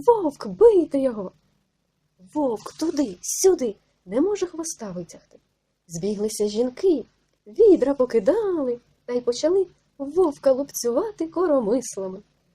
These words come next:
Вовк рвався, рвався, пів хвоста відірвав і кинувся навтіки.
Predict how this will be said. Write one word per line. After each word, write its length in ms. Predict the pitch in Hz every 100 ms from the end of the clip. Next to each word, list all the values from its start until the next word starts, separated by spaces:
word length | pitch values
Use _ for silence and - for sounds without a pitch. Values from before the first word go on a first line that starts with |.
| _ _ _ _
Вовк 440 | 208 285 277 -
рвався, 540 | 233 226 440 - - 370
рвався, 520 | 339 349 - - 302 _ _ _ _ _ _
пів 200 | 539 480
хвоста 520 | - 285 330 - 269
відірвав 520 | 233 196 202 240 453 - _ _ _ _ _
і 80 | 202
кинувся 640 | - 285 392 330 - 269 269 170
навтіки. 640 | 330 - - - - -